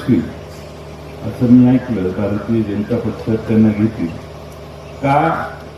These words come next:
अभिजित पाटील फार धैर्यशील मोहिते पाटलांच्यासाठी काम करत होते. अभिजित पाटील फार शरद पवारांच्यासाठी काम करत होते. म्हणून ना,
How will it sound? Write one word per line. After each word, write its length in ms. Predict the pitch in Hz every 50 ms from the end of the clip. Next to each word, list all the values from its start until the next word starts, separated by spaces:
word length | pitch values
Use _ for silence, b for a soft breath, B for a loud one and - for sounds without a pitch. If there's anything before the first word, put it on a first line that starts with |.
| - 120
अभिजित 360 | 117 113 117 123 127 135 127 - -
पाटील 300 | 123 117 110 131 131 123
फार 720 | 113 - - 117 117 127 131 127 123 110 - - - - - - - - - - - - - - - - - - - - - - - - - - - - - - - - - - - - - - - - - 104
धैर्यशील 540 | 107 110 120 127 120 - - 131 123 120 113
मोहिते 280 | 110 110 110 - 127 117
पाटलांच्यासाठी 920 | - 123 117 110 - 117 117 113 117 120 117 117 110 - 113 104 90 117
काम 300 | 110 - 117 98 95 95
करत 260 | 87 - 92 85 80 - -
होते. 320 | - - - - - - - - - - - - - - - - - - - - - - - - - - - -
अभिजित 400 | 117 107 107 120 127 120 127 123 123 - -
पाटील 320 | 113 113 - 127 123 117
फार 600 | 113 - - 98 127 131 135 131 123 120 - - - - - - - - - - - - - - - - - - -
शरद 180 | 117 117 131
पवारांच्यासाठी 920 | 123 - - 127 123 123 123 120 117 113 117 - 120 117 - 113 110 - 117
काम 280 | 110 - 107 101 101
करत 320 | 98 - - 87 87 82 82 -
होते. 280 | 78 - - 87 90 - - - - - - - - - - - - - - - - - - -
म्हणून 440 | 117 120 120 135 156 170 180 196 202
ना, 420 | 202 175 160 151 156 151 - -